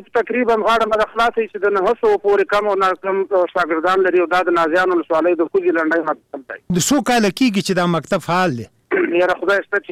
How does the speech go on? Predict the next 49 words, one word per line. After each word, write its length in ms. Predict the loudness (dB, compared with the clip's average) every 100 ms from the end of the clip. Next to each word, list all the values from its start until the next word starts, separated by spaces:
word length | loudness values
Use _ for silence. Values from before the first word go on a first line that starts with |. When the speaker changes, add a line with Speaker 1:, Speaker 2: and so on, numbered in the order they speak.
| -6
Speaker 1:
تقریبا، 400 | -4 0 2 2 0
تقریبا 340 | 0 2 2 0 0
دولسو 420 | 2 0 0 0
نه 60 | 0
تر 100 | -2 -2
د 100 | 0
دیارلسو 400 | 0 0 -2 -2 -2
کالو 240 | -2 0
پورې 160 | 0 2
وخت 160 | 0 0
فعال 180 | -4 -2 0
شوی 240 | 2 2 2
دی 80 | 0
او 320 | -2 -2 -2 0
بالکل 280 | 0 0 -2
یې 200 | -2 -4 -6
درتیا 240 | -2 -2
مې 200 | -2 -2 0
دومره 180 | 0 0
منډې 200 | 0 -2 0
تړلې، 180 | 0 2
موږ 100 | 2
والي 160 | 2 -2
صوب 140 | -4 -2
یې 200 | -2 -2 -2
په 100 | -2
ننګرهار 320 | -2 0 -2 -4 _ _ -4
ښاروالۍ 420 | -2 0 2 2 2
هوټل 220 | 0 -2
کې 260 | 0 -2 -2 -2
پروګرامونه 500 | 0 0 0 0 0
وشو، 260 | 0 -2 -2
کابل 260 | -2 0 0
نه 60 | -2
خلک 240 | -4 -2 -2
راغله، 240 | -2 0 -2
موږ 100 | -2 -2
سره 180 | -2 0
دا 80 | 0
وعده 280 | 0 0 0
وکړه 220 | 0 -4 -6
چې 100 | -6
تعمیرونه 420 | -4 0 0 2 0
راغلي، 300 | -2 -4 -2
دا 80 | -2 0
موږ 100 | -2 -4
په 40 | -6
زړه 160 | -4
کې 80 | -4